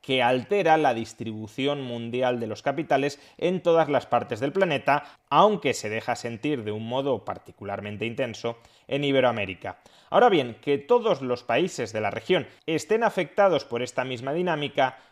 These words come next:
no significa que todos ellos la sufran por igual.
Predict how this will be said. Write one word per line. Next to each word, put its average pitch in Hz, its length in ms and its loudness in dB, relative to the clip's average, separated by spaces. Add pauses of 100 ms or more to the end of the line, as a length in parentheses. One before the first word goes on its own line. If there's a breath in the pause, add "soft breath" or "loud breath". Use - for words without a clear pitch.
no 214 280 -2
significa 160 960 -2
que 143 160 0
todos 175 500 -2
ellos 135 480 -2
la 117 200 -4
sufran 104 480 -10
por 120 120 -6
igual. 180 320 4